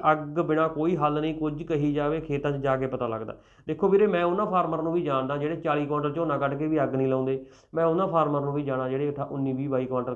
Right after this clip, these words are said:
ਝੋਨਾ ਕੱਢ ਕੇ ਵੀ ਅੱਗ ਲਾਉਂਦੇ। ਬਹਾਨੇਬਾਜ਼ੀ ਕਿਤੋਂ ਵੀ ਸ਼ੁਰੂ ਹੋ ਸਕਦੀ ਹੈ। ਤੁਸੀਂ ਸਰੀਰ ਆਪਣਾ ਇਹਨੂੰ ਜਿੰਨਾ ਮਰਜ਼ੀ ਰਗੜ ਲਓ, ਇਹਨੂੰ ਜਿੰਨਾ ਮਰਜ਼ੀ ਵਿਹਲਾ ਰੱਖ ਲਓ, ਬਹਾਨੇਬਾਜ਼ੀ ਇੱਥੇ ਤੱਕ ਹੋ ਜਾਊ, ਇੱਥੇ ਪਾਣੀ ਦਾ ਗਲਾਸ ਹੋਵੇ, ਮੈਨੂੰ ਐਂ ਲੱਗੂ ਵੀ ਕੋਈ ਚੱਕ ਕੇ ਫੜਾਵੇ।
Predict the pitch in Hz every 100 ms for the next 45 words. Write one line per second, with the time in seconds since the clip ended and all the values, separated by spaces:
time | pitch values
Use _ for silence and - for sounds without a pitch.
0 | 127 139 127 120 123 135 135 117 117 -
1 | - - _ _ _ _ _ 135 180 160
2 | 160 175 165 170 170 185 185 180 175 175
3 | 147 139 131 131 139 147 - - - 143
4 | 170 165 165 139 156 170 143 143 156 160
5 | - 160 175 139 139 156 175 135 131 147
6 | 127 123 131 143 143 - - 160 175 143
7 | 151 151 143 147 123 117 139 139 143 143
8 | 139 143 165 143 143 151 147 151 151 131
9 | 131 143 151 147 139 143 139 139 139 135
10 | 135 139 139 135 123 131 135 143 143 -
11 | - 143 135 135 120 113 107